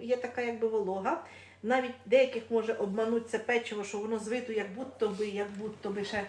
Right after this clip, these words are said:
не допеклося, але допеклося. Воно через п'ятнадцять-двадцять хвилин уже повністю, повністю готове.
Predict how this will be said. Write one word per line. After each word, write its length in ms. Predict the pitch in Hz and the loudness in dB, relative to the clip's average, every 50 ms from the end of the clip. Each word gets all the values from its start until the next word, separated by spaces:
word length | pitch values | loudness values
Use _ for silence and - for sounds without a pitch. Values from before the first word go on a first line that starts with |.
| - - - - | -8 -14 -10 -2
не 160 | 208 233 247 | 2 2 4
допеклося, 880 | 233 233 - - - 220 202 - - 190 190 190 196 202 202 - 285 269 - | 4 4 2 2 0 -2 -4 -4 -4 -4 -4 -4 -4 -4 -2 0 0 0 0
але 220 | 208 208 208 208 | -2 -2 -2 -2
допеклося. 720 | 208 226 202 - - 202 202 - 185 196 233 233 - 254 | -2 -2 -4 -4 -6 -8 -8 -4 0 0 0 0 0 -2
Воно 240 | 226 226 226 240 233 | -4 -2 0 -2 0
через 260 | 233 240 214 214 214 | 0 -2 -2 -2 -4
п'ятнадцять-двадцять 920 | - - 220 220 226 220 208 202 - - 208 196 190 202 202 202 - - - | -6 -6 -6 -4 -4 -4 -4 -4 -6 -8 -8 -6 -4 -4 -4 -4 -4 -4 -4
хвилин 280 | - 339 359 392 480 466 - - - - - - - | -2 -2 -2 -2 -2 -4 -8 -12 -18 -20 -20 -12 -8
уже 220 | 226 214 202 220 190 - - - - - | -6 -4 -4 -4 -6 -6 -10 -14 0 6
повністю, 840 | 233 233 220 214 226 240 269 294 311 339 349 339 - - - 349 | 8 10 10 10 10 8 8 6 2 0 -2 -2 -4 -2 -2 -2
повністю 800 | 339 - - - 196 196 208 220 240 240 254 254 - - - 254 240 220 | -2 -2 -4 -4 0 0 0 0 0 -4 -6 -8 -12 -12 -10 -10 -6 -6
готове. 420 | 220 214 - - 170 - 185 | -6 -6 -6 -8 -10 -10 -10